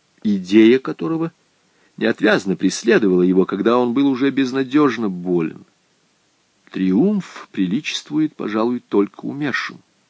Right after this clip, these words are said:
Пока мы живы, всегда находятся люди, которые готовы поставить нам в упрек наши слабости, как некогда Цезарю его плешивость и его любовные связи. Но тот, кто умер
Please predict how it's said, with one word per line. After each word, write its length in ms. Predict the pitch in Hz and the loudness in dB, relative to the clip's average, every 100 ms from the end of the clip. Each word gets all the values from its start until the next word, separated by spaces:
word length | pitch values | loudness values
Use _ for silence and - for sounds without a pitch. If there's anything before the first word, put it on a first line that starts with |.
| _ _ _ _ - - - | _ _ _ _ -18 -16 -10
Пока 280 | - - 190 | -4 0 4
мы 140 | 185 | 4
живы, 500 | 165 190 196 180 180 | 4 4 4 6 4
всегда 580 | - - 165 151 165 247 | 2 -2 -4 -2 0 0
находятся 600 | 233 - 104 92 - 101 | 0 -2 -2 -2 -2 0
люди, 420 | 95 104 104 165 - - - - | 2 2 0 -4 -8 -20 -18 -2
которые 400 | 120 104 104 101 | 0 4 6 6
готовы 360 | 107 110 110 | 4 6 4
поставить 560 | 113 113 - 113 120 117 | 4 0 0 2 4 2
нам 160 | 143 | 0
в 60 | 151 | -2
упрек 500 | 180 - 247 147 - | -4 0 4 4 2
наши 320 | 101 90 - | -4 -2 -4
слабости, 720 | 92 - 98 95 131 - - 185 | -4 0 0 0 -4 -8 -10 -4
как 240 | 190 - | -4 -4
некогда 440 | 220 208 190 202 | -4 -4 -6 -6
Цезарю 760 | 202 - - 147 104 85 92 92 | -6 -10 0 4 4 2 0 0
его 480 | 95 95 92 90 90 _ - _ | 0 2 4 4 2 _ -20 _
плешивость 760 | - 98 - 113 139 180 - - | -6 -2 0 2 2 0 -6 -4
и 40 | |
его 160 | 95 85 | 0 2
любовные 560 | 87 85 92 92 113 - | 0 2 2 2 -4 -8
связи. 480 | - 233 160 92 - - - | -6 -4 -2 -4 -10 -16 -6
Но 200 | 101 98 | 0 0
тот, 280 | - 113 - | 2 0 0
кто 420 | - 110 104 98 - | -4 0 2 0 -4
умер 720 | 101 117 147 143 - - | -2 -2 -4 -8 -10 -16